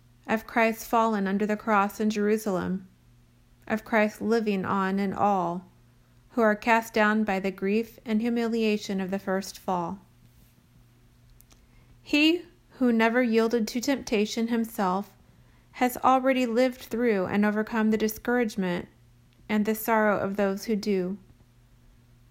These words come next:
That is why Christ chose to be not a superman, not in a physical sense an extraordinary man,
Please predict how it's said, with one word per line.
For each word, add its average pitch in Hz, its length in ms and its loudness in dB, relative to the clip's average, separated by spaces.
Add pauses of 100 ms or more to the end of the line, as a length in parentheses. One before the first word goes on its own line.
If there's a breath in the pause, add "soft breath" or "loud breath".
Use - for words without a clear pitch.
(140)
That 214 280 4
is 294 220 0
why 233 220 2
Christ 214 500 0
chose 233 460 0
to 208 340 -2 (1200)
be 202 400 0
not 208 240 0
a 240 80 0
superman, 196 720 -4 (920 soft breath)
not 220 200 6
in 254 140 2
a 269 60 2
physical 269 500 2
sense 208 400 0
an 202 80 0
extraordinary 208 680 0
man, 185 420 -2